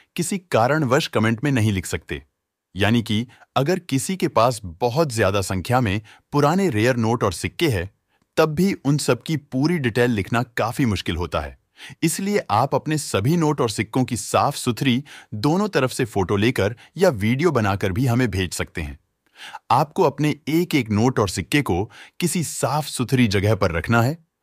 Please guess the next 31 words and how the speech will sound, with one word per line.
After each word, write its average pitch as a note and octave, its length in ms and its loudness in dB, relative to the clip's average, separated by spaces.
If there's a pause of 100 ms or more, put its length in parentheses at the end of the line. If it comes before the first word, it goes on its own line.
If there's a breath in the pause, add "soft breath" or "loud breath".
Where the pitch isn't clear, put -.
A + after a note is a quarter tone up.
(120)
और F3 180 4
उनकी F3 260 2
दोनों C3 460 0
तरफ D3 240 0
की C#3+ 120 -2
फोटो G#2 320 0
लेनी A2 300 2
है F3+ 140 -2 (220)
या A#2 140 4
वीडियो B2 380 4
बनानी E2+ 340 0
है, C#2+ 200 -10 (440 loud breath)
और G2+ 160 4
उसके G2+ 260 0
बाद A2 340 4 (360 soft breath)
Facebook E3+ 420 2
पर F3+ 140 4
हमारे A2+ 340 4
पेज C3 480 0
रियल G#2+ 360 2
कॉइन G2+ 300 2
कंपनी B2 500 2 (260 loud breath)
या D#3+ 120 4
करेंसी D#3+ 500 0
बायर्स A#2 440 2
को - 120 0
सर्च A#2 300 2
करके A2 420 0 (380 loud breath)
उसके D3 280 2
मैसेज A#2 420 0
में A#2+ 220 2